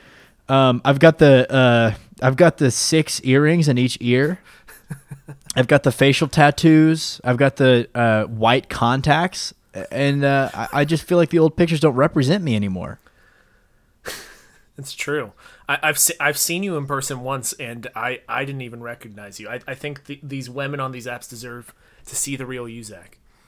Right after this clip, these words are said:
Speaker 1: I think so too. So whenever that, whenever the time comes, I'm sure that I'll have, uh, um, a ton of matches rolling in. I just need about five more years to, <laughs> to where I,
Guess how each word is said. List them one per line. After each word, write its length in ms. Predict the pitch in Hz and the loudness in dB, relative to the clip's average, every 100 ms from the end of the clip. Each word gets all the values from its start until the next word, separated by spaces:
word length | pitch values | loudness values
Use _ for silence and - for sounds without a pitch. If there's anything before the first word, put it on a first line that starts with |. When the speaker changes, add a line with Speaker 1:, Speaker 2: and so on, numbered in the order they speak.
| - | -8
Speaker 1:
I 80 | |
think 200 | 120 185 | -4 -2
so 120 | 185 175 | 0 0
too. 340 | - 143 104 | 4 2 2
So 260 | - 139 139 | -2 2 4
whenever 360 | 147 180 196 185 | 4 2 2 2
that, 280 | 160 - | 0 -2
whenever 380 | 139 160 180 170 - | -6 -4 -2 -4 -4
the 100 | 151 | -4
time 280 | - 160 143 | 2 2 2
comes, 360 | - 139 110 104 | 0 2 2 -2
I'm 120 | 110 | -4
sure 260 | - 131 | -2 0
that 120 | 120 113 | 0 0
I'll 160 | 110 | 0
have, 400 | 110 117 107 101 - _ - - - _ | 0 -2 -2 -8 -20 _ -20 -20 -20 _
uh, 160 | 117 - - | -4 -4 -4
um, 320 | 117 110 110 - | -2 -2 -4 -6
a 160 | 120 120 - | -6 -6 -4
ton 220 | - 180 | 2 2
of 60 | |
matches 380 | 156 143 135 135 | 2 0 0 -2
rolling 340 | 123 127 123 117 | 2 2 2 0
in. 140 | 107 | -2
I 100 | 101 | -2
just 240 | 117 120 139 | -2 -4 -2
need 340 | 127 123 117 | 2 2 0
about 440 | - 120 120 120 - - - _ | -6 0 0 0 -4 -16 -20 _
five 420 | - - 147 160 156 | -14 4 6 6 6
more 180 | 147 | 4
years 560 | 135 131 127 113 113 - - - - | 6 6 6 4 0 -6 -16 -14 -2
to, 140 | - | -2
<laughs> 180 | - 127 | -2 -6
to 120 | - | -2
where 220 | 143 139 135 | 4 8 8
I, 240 | 127 123 | 6 2